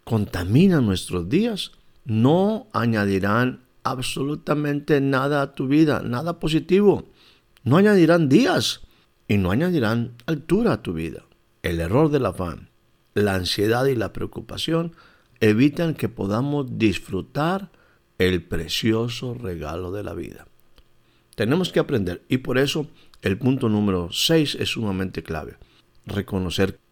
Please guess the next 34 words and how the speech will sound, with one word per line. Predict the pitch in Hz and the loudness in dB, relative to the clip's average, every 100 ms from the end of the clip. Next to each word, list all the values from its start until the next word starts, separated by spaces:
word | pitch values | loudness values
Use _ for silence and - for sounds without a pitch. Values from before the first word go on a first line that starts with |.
| _ | _
que | - 104 | -2 0
nuestra | 95 - 87 | 0 -2 -6
confianza | 85 82 98 90 87 | -6 -4 -4 -4 -4
en | 85 | -6
Dios | 131 165 - | -4 -6 -4
es | 170 | -4
poca. | - 175 170 139 - _ _ _ _ _ | -2 -4 -4 -10 -10 _ _ _ _ _
Es | 139 | 4
lo | 190 175 | 4 6
que | 160 110 - - - - - | 6 6 2 -20 -20 -20 -8
Jesús, | - - 160 156 - - _ | -2 4 4 4 -4 -12 _
cuando | - 90 104 | -8 -2 0
Él | 143 | 0
expresa | 143 - 101 95 98 | 0 -2 -2 -2 -2
en | 92 | -4
el | 90 | -4
versículo | 87 - 95 104 95 | -6 -6 -6 -4 -4
treinta, | - 95 - 85 - - _ _ _ | -4 -6 -6 -12 -16 -20 _ _ _
"Si | - 160 | -4 0
el | 147 | 0
Señor | - 156 165 180 - | 0 2 2 0 0
hizo | 131 - 117 | 0 2 2
esto | 107 98 - 85 | 0 0 -4 -8
por | 90 | -8
las | 82 82 - | -8 -8 -10
aves, | 85 - - - | -12 -14 -12 -6
si | - | -2
el | 143 | -2
Señor | 123 143 143 143 | 0 0 -2 -4
hizo | - 113 - - | -2 -2 -4 -4
esto | 107 113 - 101 - | 0 0 0 -8 -6
por | 92 | -6
los | 92 90 | -4 -4
lirios, | 95 92 92 | -4 -4 -4